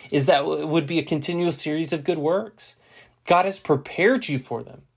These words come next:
He has purposed and ordained that you should so walk in good works.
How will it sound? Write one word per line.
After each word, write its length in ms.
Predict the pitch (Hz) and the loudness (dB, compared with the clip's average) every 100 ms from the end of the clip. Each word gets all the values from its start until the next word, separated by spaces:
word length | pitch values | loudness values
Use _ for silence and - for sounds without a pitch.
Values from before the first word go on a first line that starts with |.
| _ _ _ | _ _ _
He 160 | 160 180 | 0 0
has 120 | 170 | 0
purposed 640 | - - 185 196 185 - | -6 -2 0 0 -2 -4
and 120 | 170 | -2
ordained 640 | 165 143 120 139 190 170 139 | -2 -2 -2 0 2 2 0
that 220 | 143 - | -2 -4
you 140 | 170 208 | -4 -4
should 400 | - 151 139 - _ _ | -2 -4 -4 -6 _ _
so 440 | - - 196 202 180 | -12 2 6 6 6
walk 520 | 151 165 196 202 - | 4 6 6 4 0
in 100 | 135 | -4
good 200 | 143 147 | -4 -4
works. 580 | 151 202 214 - - | -4 -4 -6 -14 -18